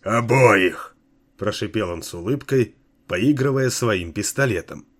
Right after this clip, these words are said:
«Так стреляй! Не тяни!» зарычал я, опасаясь, что в конец потеряю лицо, если он будет тянуть дольше.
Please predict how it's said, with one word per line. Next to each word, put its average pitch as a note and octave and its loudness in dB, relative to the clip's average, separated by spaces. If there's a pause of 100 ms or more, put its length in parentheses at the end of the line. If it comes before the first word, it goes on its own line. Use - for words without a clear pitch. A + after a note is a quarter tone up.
(1000)
«Так - 6
стреляй! G3+ 6 (240)
Не A3+ 6
тяни!» A3 4 (500)
зарычал G#2 -2
я, A#2+ 0 (260)
опасаясь, C3+ 2
что - -2
в - -12
конец A#2 -2
потеряю G#2+ -2
лицо, F2 -2 (300)
если D3+ 4
он A#2 2
будет C3 0
тянуть G#2 -6
дольше. G2+ -2